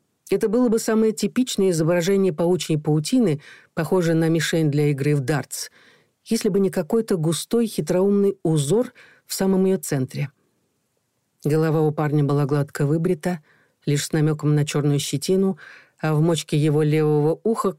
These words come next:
красовались сразу две серьги. Одна большая, в виде массивного кольца, а другая совсем маленькая, серебряная. Темные глаза на худом лице со впалыми щеками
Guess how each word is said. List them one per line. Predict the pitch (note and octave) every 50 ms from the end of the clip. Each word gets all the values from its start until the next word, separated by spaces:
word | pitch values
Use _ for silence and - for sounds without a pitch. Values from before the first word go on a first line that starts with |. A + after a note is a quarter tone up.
| _ _
красовались | - F3+ D#3 - F#3+ F3+ F3+ G3 F#3+ F#3 -
сразу | - - F3+ F#3+ F#3 E3+ E3+
две | D#3+ E3 F3 D#3+
серьги. | D3+ - E3+ D3+ C#3 B2 C3 C3 B2 - _ _ _ _ _ _ _ _ _ -
Одна | D#3 C#3 C3+ D#3 D3+
большая, | C3+ C#3 C#3 C3 - - F3+ F3+ F3 D#3 D3
в | C3+
виде | B2+ C#3 C3 C3+
массивного | C#3+ D3 D3 D3 - D#3+ D3 D3 D3 C#3+ D3
кольца, | D3 - C#3+ C#3+ D3 - - F#3 F#3 F3 D3+ - - - - - _ _ _ _ _
а | - D#3
другая | D3+ E3 F#3 F#3 A#3+ A#3+
совсем | - A3+ G#3 - - A#3 A3
маленькая, | G3 E3+ D3+ C#3+ C#3+ C#3 C3+ - D#3 D3+
серебряная. | D3+ - G3+ F3+ E3+ C3 C3+ C3 C3 C3 C#3 C#3+ D3 D3 _ _ _ _ _ _ _ _ _ _ _ _ _ _ _ _ _
Темные | - - D#3 D#3 D#3 D#3 D#3
глаза | C#3 D#3 D#3 D#3 D3 D#3+ D3+
на | D3+ D3
худом | D3+ D#3+ C#3+ D3+ D3
лице | D3+ D3+ D3+ - D#3+ D3+
со | C#3+ - D3+
впалыми | D3 - - D3+ D3+ C#3+ D3
щеками | D3 D3 - - D3+ - F3 E3+ E3 D3+ C#3+ C3